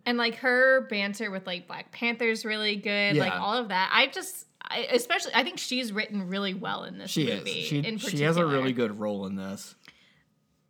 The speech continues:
Speaker 1: Um, and then I, I, when we talked about her movie, Black Widow, and how they decided to do it after this movie, like, it take place, you know, we talked about that a lot and how, like, it should have come a lot sooner, but actually watching this again, I was like, "Oh,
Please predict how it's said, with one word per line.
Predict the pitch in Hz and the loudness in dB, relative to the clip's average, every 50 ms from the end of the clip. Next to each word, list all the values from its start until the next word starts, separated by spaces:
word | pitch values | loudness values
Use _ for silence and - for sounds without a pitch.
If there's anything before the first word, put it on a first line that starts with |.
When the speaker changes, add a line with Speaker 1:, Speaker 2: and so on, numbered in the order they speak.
| _ _ _ _ _ _ - | _ _ _ _ _ _ -4
Speaker 1:
Um, | 214 208 196 196 202 208 208 - - | -2 0 0 0 -2 -4 -6 -2 0
and | 247 247 240 | 2 2 4
then | 247 262 254 | 4 4 4
I, | 202 247 240 240 208 - - _ _ _ - | 4 4 4 2 0 -4 -10 _ _ _ 0
I, | - 233 233 220 - - - _ _ _ _ _ | 0 2 2 0 -4 -10 -18 _ _ _ _ _
when | - 233 233 233 | -6 -4 -4 -2
we | 233 247 254 | -2 -2 -2
talked | 247 254 285 330 359 359 - | 0 2 2 2 2 2 -2
about | 359 226 240 226 220 - 208 | -2 0 2 2 2 2 0
her | - 226 220 | -2 -4 -2
movie, | 226 226 220 202 190 202 196 190 | 0 0 -2 -2 -2 -2 -4 -4
Black | 185 180 185 185 190 190 - | -4 -4 -6 -6 -8 -8 -8
Widow, | 196 196 202 208 196 190 185 185 185 190 196 233 - - _ _ _ _ _ _ _ - | -8 -4 -2 0 0 0 -2 -4 -6 -6 -8 -10 -12 -14 _ _ _ _ _ _ _ -6
and | 214 202 | -4 -2
how | 220 214 196 202 | 2 2 2 2
they | 180 208 196 | 2 0 -2
decided | 185 180 190 185 220 196 185 180 190 185 | -2 -4 -4 -2 0 0 0 0 -2 -6
to | 185 - 196 | -6 -8 -10
do | 180 - 190 185 185 | -8 -6 -4 -2 0
it | 190 185 185 190 185 - _ _ _ _ _ _ | 2 2 0 0 -4 -10 _ _ _ _ _ _
after | - 202 185 190 190 - 202 190 | -2 0 0 0 -2 -6 -8 -8
this | 180 185 185 190 185 - | -6 -8 -8 -10 -8 -6
movie, | 233 226 247 262 247 277 277 269 | -4 -4 -2 -2 -2 0 0 0
like, | 254 220 | 0 0
it | 196 185 | -2 -6
take | - - 202 185 185 - | -8 -8 -10 -10 -10 -10
place, | - 190 185 190 190 208 226 - - - - - _ _ _ _ _ _ _ _ _ - | -6 -4 -4 -2 -4 -4 -6 -8 -10 -12 -12 -14 _ _ _ _ _ _ _ _ _ -8
you | - 269 | -2 0
know, | 247 220 | 0 2
we | 202 233 240 | 2 0 0
talked | - - 233 233 208 | 2 0 0 2 0
about | 214 196 | 0 0
that | 202 185 180 | 2 0 0
a | 180 | 0
lot | 170 180 180 175 180 | 0 0 -2 -2 -2
and | - 214 | -6 -6
how, | 202 185 175 - | -6 -8 -6 -6
like, | 185 185 180 - - | -8 -10 -10 -10 -12
it | 202 | -10
should | - 220 196 | -8 -8 -8
have | 190 185 | -8 -8
come | - 196 190 | -8 -6 -4
a | 185 | -4
lot | 180 185 - - | -6 -6 -6 -8
sooner, | - 220 208 202 202 196 | -6 -4 -2 -2 -2 -2
but | 190 202 196 | -2 -2 0
actually | - 202 202 - - 220 196 | 0 -2 -2 -2 -6 -6 -4
watching | 185 190 196 202 - - 226 190 175 | -2 -2 -2 -2 -4 -6 -8 -8 -6
this | 180 190 185 - | -6 -6 -6 -8
again, | 190 180 180 - 254 285 294 269 247 220 196 | -10 -12 -4 0 2 2 4 4 2 0 -2
I | - 113 196 208 | -6 -6 -6 -6
was | 208 208 202 - | -6 -8 -8 -6
like, | 220 220 - - - | -8 -8 -8 -6 -4
"Oh, | 269 302 285 254 | -2 0 0 0